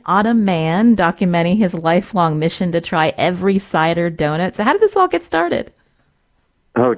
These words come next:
Speaker 2: geez. I mean, well, I guess first off, yes, I, uh,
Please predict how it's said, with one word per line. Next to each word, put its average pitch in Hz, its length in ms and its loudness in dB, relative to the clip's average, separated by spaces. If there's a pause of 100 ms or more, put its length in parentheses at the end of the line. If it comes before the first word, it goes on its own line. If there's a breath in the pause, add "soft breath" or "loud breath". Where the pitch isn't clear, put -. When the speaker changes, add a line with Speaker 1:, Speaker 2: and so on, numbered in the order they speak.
Speaker 2:
geez. 104 200 -6 (120)
I 104 60 -8
mean, 104 380 -2 (400)
well, 123 360 -4 (400)
I 117 60 -14
guess 170 160 -10 (500)
first 143 220 -8
off, 123 180 -4
yes, 107 200 -8 (280)
I, 104 240 -2
uh, 90 320 -2